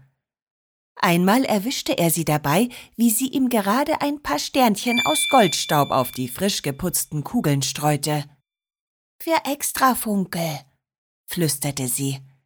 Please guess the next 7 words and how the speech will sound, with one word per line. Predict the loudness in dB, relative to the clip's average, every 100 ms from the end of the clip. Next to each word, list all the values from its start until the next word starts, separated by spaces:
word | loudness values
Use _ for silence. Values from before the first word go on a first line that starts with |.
| _ _ _
Da | 2 2
grinste | 4 2 4 2 0
Schorsch | -2 0 0 0 -4
breit. | -2 0 -2 -10 _ _ _ _ _ _ _ _ _ _
"Wenn | 0 0 0
schon | -2 -2 -2 -6
putzen, | -4 -2 -2 -2 -6